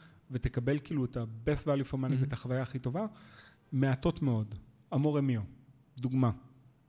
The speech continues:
Speaker 2: אמורה, אה, איזה אמורה מיו זה? איטלקיה ל-
Speaker 1: איטלקיה באבן גבירול.
Speaker 2: הנה. אה, לאבן גבירול, אוקיי. יש, איך קוראים לה, זאתי שהייתה ברוטשילד ונסגרה? אלורה?
Speaker 1: אלורה הייתה, כן,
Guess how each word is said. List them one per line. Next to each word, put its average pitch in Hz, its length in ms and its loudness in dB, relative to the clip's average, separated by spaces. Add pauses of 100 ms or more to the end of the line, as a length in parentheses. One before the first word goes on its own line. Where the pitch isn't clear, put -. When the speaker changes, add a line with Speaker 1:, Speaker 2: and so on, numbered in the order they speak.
(400)
Speaker 2:
אמורה, 143 180 -6 (160)
אה, 123 260 -6 (180)
איזה 143 160 0
אמורה 143 200 0
מיו 131 120 -2
זה? 127 140 -4
איטלקיה 131 580 -6
ל- 120 300 -6
Speaker 1:
איטלקיה 135 480 0
באבן 127 260 -2
גבירול. 120 320 2
Speaker 2:
הנה. 107 120 -2 (1160)
אה, 143 180 4
לאבן 156 260 0
גבירול, 131 280 -8
אוקיי. 120 200 -12 (560)
יש, 139 200 -10
איך - 180 -14
קוראים 170 180 -12
לה, 170 260 -10
זאתי 160 160 -12
שהייתה 160 240 -4
ברוטשילד 151 440 -2
ונסגרה? 165 360 -2 (520)
אלורה? 143 300 0 (540)
Speaker 1:
אלורה 117 340 4
הייתה, 110 220 -6
כן, 120 200 -8